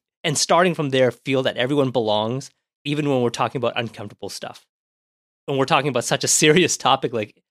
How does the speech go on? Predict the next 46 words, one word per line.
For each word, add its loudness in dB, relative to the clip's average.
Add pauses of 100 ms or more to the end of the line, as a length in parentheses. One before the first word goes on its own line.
(140)
anti-Asian -4
violence -2 (300)
and -6
what 0
does -6
it -4
mean -4
for -6
a -8
church, -8
maybe -2
that's 0
one -2
step -10 (440)
for -8
us. -10
And -6
that 0
can -2
happen -4
across 0
the -2
board. 0 (800)
I -4
think -2
there, 4
there, -2
there 2
can -6
be -2
so 2
much -2
that -2
can, -8
we -8
can -4
learn 0
from -14
that, -12 (280)
and -10
perhaps -6 (280)
just -6
understand -2
perhaps -6
then -2
our 0